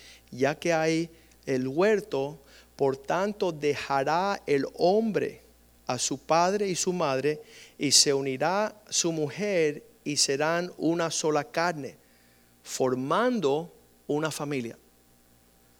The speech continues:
Y entonces esto es mucho por,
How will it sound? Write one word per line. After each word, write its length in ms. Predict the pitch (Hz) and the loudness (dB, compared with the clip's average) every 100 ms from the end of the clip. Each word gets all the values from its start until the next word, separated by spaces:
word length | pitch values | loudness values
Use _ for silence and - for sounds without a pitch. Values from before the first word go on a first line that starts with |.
| _ _ _ _ _ _ _ | _ _ _ _ _ _ _
Y 80 | - | -6
entonces 520 | 120 143 151 170 151 - | -2 0 0 0 0 2
esto 360 | 156 214 214 | 2 2 0
es 140 | 170 - | -4 -4
mucho 480 | 160 190 208 220 214 | -2 -2 2 2 2
por, 260 | 175 160 | 0 0